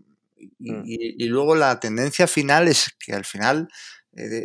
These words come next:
Speaker 1: el que tiene estudio deja el estudio, el que ha montado una empresa al final no sé qué, y al final acaban siendo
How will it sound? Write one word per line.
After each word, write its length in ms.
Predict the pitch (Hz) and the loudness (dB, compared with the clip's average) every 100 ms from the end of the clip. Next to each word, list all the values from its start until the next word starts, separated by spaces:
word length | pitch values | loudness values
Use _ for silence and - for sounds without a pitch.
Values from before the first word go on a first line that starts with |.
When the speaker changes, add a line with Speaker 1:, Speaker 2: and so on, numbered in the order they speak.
| 123 | -6
Speaker 1:
el 80 | 120 | -6
que 100 | 117 | -8
tiene 200 | 135 127 | -10 -10
estudio 340 | - 139 123 | -8 -6 -4
deja 200 | 120 117 | -4 -2
el 80 | 117 | -2
estudio, 420 | 113 - 175 156 | -2 2 4 4
el 80 | 147 | 2
que 80 | 127 | -2
ha 40 | |
montado 360 | 127 120 117 117 | -6 -6 -4 -4
una 120 | 117 | -4
empresa 380 | 113 120 120 117 | -4 -2 -2 -4
al 60 | 104 | -8
final 300 | - 117 117 | -10 -10 -8
no 60 | |
sé 100 | 117 | -8
qué, 60 | 147 | -8
y 60 | 147 | -8
al 60 | 127 | -8
final 200 | 131 156 | -6 -6
acaban 300 | 151 165 156 | -2 -2 -2
siendo 320 | 151 165 | -2 -2